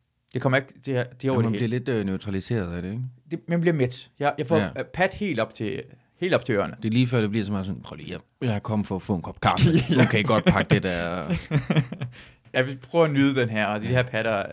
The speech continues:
Speaker 1: øh, var
Speaker 2: Få de patter over, men altså ikke.
Speaker 1: <laughs> Men, men de der bryster var så flotte, og så lige, man, øh, man kunne se brystvorterne, at, at det var ikke på grund, det var fordi, man havde så lang tid siden, man havde set sådan nogle frie,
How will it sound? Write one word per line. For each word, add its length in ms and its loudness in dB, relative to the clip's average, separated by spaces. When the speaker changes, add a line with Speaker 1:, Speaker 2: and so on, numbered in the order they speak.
Speaker 1:
øh, 180 -16
var 200 -12
Speaker 2:
Få 220 -12
de 100 -12
patter 300 -12
over, 100 -8
men 200 -14
altså 240 -2
ikke. 560 0
Speaker 1:
<laughs> 400 -14
Men, 220 2
men 80 0
de 80 -6
der 120 6
bryster 420 2
var 100 4
så 120 -4
flotte, 460 0
og 160 2
så 80 -4
lige, 340 -6
man, 200 2
øh, 120 0
man 140 0
kunne 80 -4
se 140 -2
brystvorterne, 640 0
at, 40 0
at 480 -14
det 100 -2
var 60 0
ikke 120 -4
på 100 -4
grund, 240 -4
det 20 -4
var 60 -4
fordi, 120 0
man 100 0
havde 120 -4
så 80 -12
lang 160 -4
tid 120 -14
siden, 100 -8
man 40 -6
havde 100 -6
set 260 -8
sådan 180 -6
nogle 120 -2
frie, 400 -6